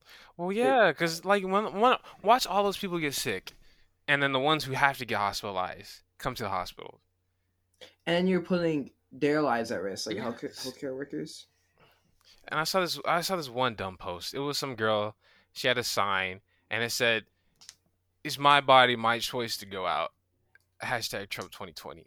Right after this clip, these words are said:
Speaker 1: I'm just like, "Oh no, dude." Ah, it, it's just, it's so cringy.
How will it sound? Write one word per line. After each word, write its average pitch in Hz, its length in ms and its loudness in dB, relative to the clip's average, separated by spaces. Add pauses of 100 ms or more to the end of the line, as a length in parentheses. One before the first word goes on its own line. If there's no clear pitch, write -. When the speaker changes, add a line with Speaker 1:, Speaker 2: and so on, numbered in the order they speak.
(120)
Speaker 1:
I'm 135 80 -18
just 117 220 -10
like, 101 160 -14
"Oh 101 240 -14
no, 90 460 -14
dude." - 260 -20 (2500)
Ah, - 580 -6
it, - 180 -16
it's 117 120 -14
just, - 320 -8
it's 131 100 -6
so 139 180 -6
cringy. - 360 -20